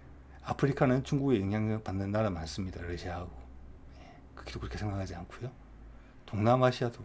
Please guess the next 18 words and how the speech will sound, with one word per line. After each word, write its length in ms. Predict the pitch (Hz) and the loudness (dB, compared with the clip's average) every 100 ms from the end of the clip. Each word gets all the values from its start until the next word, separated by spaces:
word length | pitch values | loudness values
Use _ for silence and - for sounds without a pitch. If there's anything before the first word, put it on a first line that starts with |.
| - | -14
그렇게 180 | - | -12
생각하지 320 | - - 92 - | -10 -8 -10 -12
않습니다. 420 | - - - - - - - - - - - - | -16 -16 -18 -20 -20 -20 -20 -20 -20 -20 -18 -2
남미도 600 | 107 110 156 156 151 147 | 2 8 8 8 4 2
그렇게 200 | - - | -6 -4
생각하지 360 | - 101 98 - | 0 0 -2 -10
않습니다. 440 | - - - - - - - - - - - - - - - - - - - - - - - - - - - | -16 -16 -18 -20 -20 -20 -20 -20 -20 -20 -20 -20 -20 -20 -20 -20 -20 -20 -20 -20 -20 -18 -18 -16 -18 -18 -12
자, 180 | - - - - - - | -10 -10 -14 -20 -20 -14
지금 220 | - 151 | 2 4
세상은 360 | 147 135 139 104 | 4 4 4 4
그렇게 300 | 160 156 143 | 2 4 2
바뀌고 680 | 92 - 110 - 92 101 92 | 0 -2 -4 -2 -6 -6 2
그 160 | 131 | 2
추세는 340 | 127 156 165 110 | 2 2 4 4
더 160 | 120 | 0
강해질 480 | - 98 120 131 151 | -2 2 2 4 2
것으로 320 | 143 - 120 | 0 0 -2
보여요. 500 | - - - - - | -2 -14 -14 -14 -16